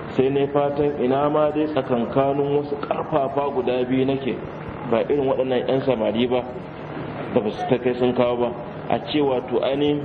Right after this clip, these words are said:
gwaraza ne haɗe da juna, ba wanda kake ɗan ganin ɗan laɓa-laɓa ba ne ba a gefen ka. "Fa ghamazani ahaduhuma," sai ɗayansu ya ɗan taɓe ni,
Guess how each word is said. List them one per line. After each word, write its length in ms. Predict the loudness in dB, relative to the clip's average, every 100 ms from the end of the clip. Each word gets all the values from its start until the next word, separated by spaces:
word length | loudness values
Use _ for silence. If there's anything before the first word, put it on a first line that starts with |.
| -8 -12 -12 -6 0
gwaraza 480 | 2 2 2 2 2
ne 100 | 0
haɗe 280 | 0 -2 -2
da 60 | -2
juna, 320 | 0 0 0 -4 -12 -14 -12 -10 -10 -8 -6 0
ba 160 | 0
wanda 240 | 2 0 0
kake 240 | -2 -2
ɗan 220 | 0 0 0
ganin 160 | 0 0
ɗan 100 | 0 2
laɓa-laɓa 380 | 0 0 0 0
ba 80 | 0
ne 120 | 0
ba 100 | 0
a 80 | 0
gefen 300 | 0 0 -2 -4
ka. 80 | -8 -8 -6 -6 -6 -8 -8 -10 -10 -10 -10 -10 -12 -12 -12 -10 -10 -10 -10 -10 -10 -10 -4 0
"Fa 80 |
ghamazani 600 | 2 2 2 2 2 2 0
ahaduhuma," 640 | 0 -2 -2 0 0 0 -4 -10 -12 -12 -12 -12 -10 -10 -6 0
sai 120 | 0
ɗayansu 360 | 2 0 0 0
ya 120 | 0
ɗan 180 | 0 0
taɓe 300 | -2 2 0
ni, 120 | 0